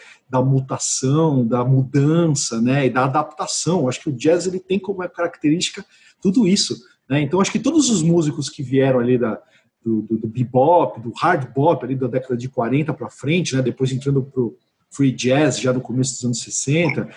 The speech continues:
e depois pro fusion nos anos setenta, né? Se a gente pegar todas essas fases do jazz, eu acho que esses caras, esses gênios, né, que atravessaram essas fases, todos eles, né, a gente pode chamar que foram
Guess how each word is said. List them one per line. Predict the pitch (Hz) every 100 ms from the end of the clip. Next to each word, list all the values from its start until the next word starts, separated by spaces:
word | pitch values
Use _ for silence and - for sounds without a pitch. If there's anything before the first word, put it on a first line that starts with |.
| - -
e |
depois | 117 127 196
pro | - 226
fusion | - 208 285 247 139
nos | 135 127
anos | 147 151
setenta, | - - 147 185 156 131
né? |
Se | 143
a | 156
gente | 185
pegar | 202 180
todas | - 214 214
essas | 185 -
fases | 165 151 131 131 - _ _ _ _
do | 113
jazz, | 104 135 214 - - _ _
eu | 139
acho | 165 -
que | 185
esses | 180 -
caras, | - 170 170 151 - -
esses | 143 160
gênios, | 117 151 214 120
né, | 123
que | 139 135
atravessaram | - 131 135 - - 160 233 127
essas | 120 127 -
fases, | - 185 -
todos | - 285 226 160
eles, | 196 139 - - _ _ _
né, | 131 143
a |
gente | 123 -
pode | - 135
chamar | - 127 127
que | - 120 104 - - - _
foram | 147 143 113